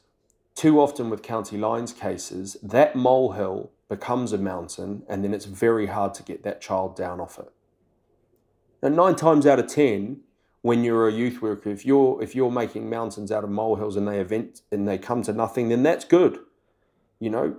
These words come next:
But it's your job to raise these red flags as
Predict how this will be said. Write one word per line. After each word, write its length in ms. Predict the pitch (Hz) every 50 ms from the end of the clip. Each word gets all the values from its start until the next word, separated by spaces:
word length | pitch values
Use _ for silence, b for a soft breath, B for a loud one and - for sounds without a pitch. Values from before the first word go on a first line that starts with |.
| -
But 100 | - 123
it's 180 | 127 123 - -
your 220 | 139 143 147 151
job 600 | 147 147 - 131 139 143 139 117 104 95 - - - _ _ _ _ _ _ _ _ _ _ _
to 380 | - - 131 120 113 107 104 98
raise 600 | 98 113 117 120 123 123 120 113 110 101 - -
these 240 | 113 107 104 92 101
red 260 | 95 101 98 98 -
flags 800 | - - 104 104 98 98 95 92 92 - - - - - - _ _ _ _ _ _ -
as 180 | 107 107 101